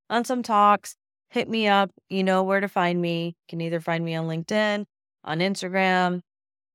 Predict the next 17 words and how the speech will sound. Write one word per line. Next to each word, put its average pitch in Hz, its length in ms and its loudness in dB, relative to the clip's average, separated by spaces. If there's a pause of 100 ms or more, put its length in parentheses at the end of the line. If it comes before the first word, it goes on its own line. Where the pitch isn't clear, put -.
Most 175 320 -2
of 170 80 -4
you 170 100 -2
know 165 200 0
me 160 180 -2
from 156 320 -4
here 160 180 -2
and 156 140 -2
there, 202 380 4 (360)
presenting 180 800 0
at 165 160 -6
Clubhouse 165 560 -2
and 160 140 -6
rooms 160 400 -4
and 156 160 -6
all 156 160 0
that. 220 260 4